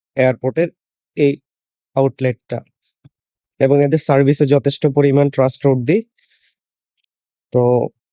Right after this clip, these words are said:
আমি আজকে এসেছিলাম আমার গাড়ি সার্ভিস করতে।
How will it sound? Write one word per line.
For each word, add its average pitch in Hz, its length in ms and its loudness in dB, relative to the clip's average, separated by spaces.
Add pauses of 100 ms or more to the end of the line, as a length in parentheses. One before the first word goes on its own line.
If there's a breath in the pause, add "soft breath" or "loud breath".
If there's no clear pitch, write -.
(120)
আমি 139 280 0
আজকে 147 260 -2
এসেছিলাম 139 640 0
আমার 131 260 0
গাড়ি 131 240 0
সার্ভিস 131 480 -2 (160)
করতে। 165 400 -2